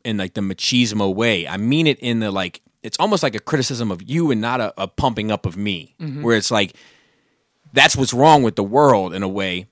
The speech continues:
Speaker 1: not totally, but in this circumstance, where people will communicate and they don't have to be held accountable for what they say, not in any real way.
Speaker 2: Mm-hmm.
Speaker 1: And what does that mean for the person?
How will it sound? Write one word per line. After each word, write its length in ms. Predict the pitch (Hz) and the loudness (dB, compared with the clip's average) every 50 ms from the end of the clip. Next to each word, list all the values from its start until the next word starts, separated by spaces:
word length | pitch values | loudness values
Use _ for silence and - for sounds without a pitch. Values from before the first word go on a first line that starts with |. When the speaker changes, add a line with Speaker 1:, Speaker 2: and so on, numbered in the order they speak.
| _ | _
Speaker 1:
not 220 | - - 101 87 - | -12 -8 -8 -8 -8
totally, 340 | - 123 117 101 90 85 82 | -6 -4 -4 -2 -2 -4 -6
but 140 | 80 95 87 | -6 -6 -6
in 100 | 87 92 | -4 -4
this 120 | 101 95 | -4 -4
circumstance, 720 | - - 117 - - 90 - - 87 82 82 80 - - - _ _ _ - | -2 -2 -4 -4 -4 -10 -12 -10 -10 -10 -10 -12 -14 -16 -20 _ _ _ -8
where 200 | - 98 92 90 | -4 -2 -2 -2
people 480 | - - - 135 123 - - 120 117 110 | -2 -2 0 0 0 0 2 0 0 2
will 280 | 101 104 101 98 92 87 | 2 0 0 0 0 -2
communicate 840 | - - 90 90 98 120 131 123 113 98 - 101 92 87 87 - _ _ _ _ _ _ _ _ _ _ _ _ _ _ _ _ _ _ - - - | -4 -8 -6 -2 2 4 4 4 4 2 -2 -6 -6 -6 -6 -8 _ _ _ _ _ _ _ _ _ _ _ _ _ _ _ _ _ _ -20 -16 -10
and 120 | - 87 | -6 -4
they 80 | 85 80 | -4 -2
don't 360 | 76 - 123 127 120 - - | 2 4 4 4 4 2 -2
have 260 | - - 110 104 - - | -6 -4 -4 -4 -2 -4
to 80 | - 90 | -8 -8
be 200 | - 98 90 85 | -8 -8 -10 -10
held 440 | - - - 104 98 95 90 80 | -10 -6 -4 0 0 0 0 -2
accountable 600 | 76 - - - - 110 98 92 90 85 78 85 82 | -4 -10 -14 -10 -8 -6 -4 -4 -4 -6 -6 -8 -10
for 120 | - - 76 | -10 -10 -12
what 240 | 76 80 78 - | -10 -10 -10 -10
they 100 | - 65 | -12 -14
say, 400 | 65 - - - 67 50 - - _ _ _ _ _ _ _ _ _ _ _ _ _ _ - | -14 -12 -12 -12 -12 -14 -16 -20 _ _ _ _ _ _ _ _ _ _ _ _ _ _ 0
not 180 | 107 107 101 98 | 4 4 4 4
in 80 | 95 95 | 2 -4
any 180 | 92 90 87 | -4 -6 -6
real 420 | 82 76 82 87 90 82 76 71 62 | -8 -8 -8 -6 -6 -6 -6 -6 -8
way. 280 | 50 50 50 - - _ _ _ _ _ _ _ - - | -12 -18 -20 -20 -20 _ _ _ _ _ _ _ -20 -18
Speaker 2:
Mm-hmm. 240 | - 135 107 120 - | -16 -16 -14 -12 -8
Speaker 1:
And 120 | 95 101 | -4 2
what 140 | 113 127 123 | 2 2 4
does 160 | - 127 107 | 4 0 2
that 200 | 101 117 110 101 | 2 2 2 2
mean 280 | 104 107 107 104 104 98 | 0 0 0 0 0 -2
for 100 | - 104 | -2 -4
the 80 | 92 92 | -4 -6
person? 520 | - - 120 107 92 - - 98 95 90 | -6 -4 -4 -4 -4 -4 -4 -4 -6 -6